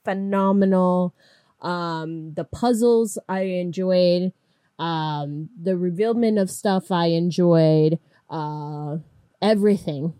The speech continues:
about this movie, I thought that was really great. Um, yeah,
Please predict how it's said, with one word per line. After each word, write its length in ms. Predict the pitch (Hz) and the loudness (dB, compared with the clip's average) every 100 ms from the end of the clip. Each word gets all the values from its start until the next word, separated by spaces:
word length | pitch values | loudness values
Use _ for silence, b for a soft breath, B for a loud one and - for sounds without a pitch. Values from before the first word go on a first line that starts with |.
| - | -2
about 320 | 185 175 165 | 2 4 2
this 160 | 175 170 | 0 0
movie, 300 | 175 170 160 | 0 0 -2
I 80 | 165 | -6
thought 280 | - 165 - | -8 -8 -8
that 200 | 139 - | -10 -6
was 460 | 165 175 170 170 110 | 0 2 2 0 -6
really 840 | 175 170 190 180 180 170 165 151 _ - - | 0 4 6 6 6 4 2 -2 _ -16 -14
great. 420 | - 160 135 107 - _ _ _ _ _ - | -8 -4 -2 -4 -6 _ _ _ _ _ -8
Um, 460 | 165 151 147 147 160 - _ _ _ _ _ _ - _ _ _ _ - _ 170 | -4 -2 -2 -4 -6 -12 _ _ _ _ _ _ -20 _ _ _ _ -20 _ -6
yeah, 300 | 165 208 | -4 -2